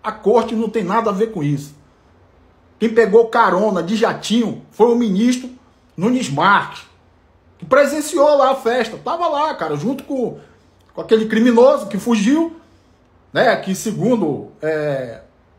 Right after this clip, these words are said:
a, as mídias estão falando, né? Que inclusive até o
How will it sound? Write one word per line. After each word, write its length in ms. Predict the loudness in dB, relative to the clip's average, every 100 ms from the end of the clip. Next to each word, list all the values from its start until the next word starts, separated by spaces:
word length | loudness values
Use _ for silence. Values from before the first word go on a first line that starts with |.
| _ -6
a, 320 | -4 -2 -2
as 140 | -2
mídias 420 | -2 0 0 0
estão 180 | -2 -4
falando, 500 | -2 0 0 0 -2
né? 340 | -4 -4 -6 -14 _ _ _ -16
Que 80 |
inclusive 520 | -8 -4 -4 -2 -2 -4
até 260 | -4 -4
o 460 | -2 -2 -2 -8